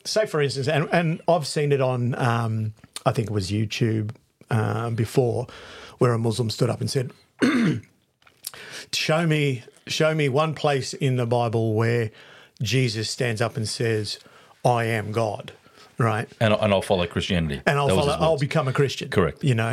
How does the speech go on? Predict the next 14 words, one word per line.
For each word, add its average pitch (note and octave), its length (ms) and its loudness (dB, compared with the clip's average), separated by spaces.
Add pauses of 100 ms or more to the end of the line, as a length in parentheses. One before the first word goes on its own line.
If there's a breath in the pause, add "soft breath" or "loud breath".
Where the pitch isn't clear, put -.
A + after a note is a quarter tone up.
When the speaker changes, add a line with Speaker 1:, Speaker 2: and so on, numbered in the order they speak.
Speaker 2:
Yep. - 20 0
Speaker 1:
and, A#2+ 360 0
and A#2+ 400 0
a C3 60 2
lot B2+ 180 4
of B2 60 -2
Christians B2 500 -2
that A2+ 180 -2
know C3+ 460 4 (260 loud breath)
the C#3 100 2
scripture - 400 0
would A2 200 -2
go, A#2 200 0
"Well, A#2 420 -4